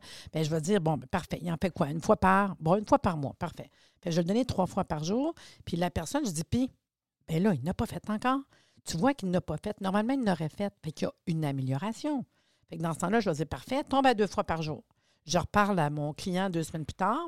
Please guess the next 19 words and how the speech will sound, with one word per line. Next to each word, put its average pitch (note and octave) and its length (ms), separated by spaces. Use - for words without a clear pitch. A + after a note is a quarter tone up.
puis - 80
il D3 60
dit, « C3 120
Ben F3 120
non, B3+ 180
pas C#4 160
encore. » B3 320
Ben, B2+ 140
tombe A#3 220
à C#4 40
une B3 80
fois B3 160
par G#3 180
jour. F#3 260
Ça - 220
avec, A#3 320
je - 60
vais F3 100
dé-, F3 160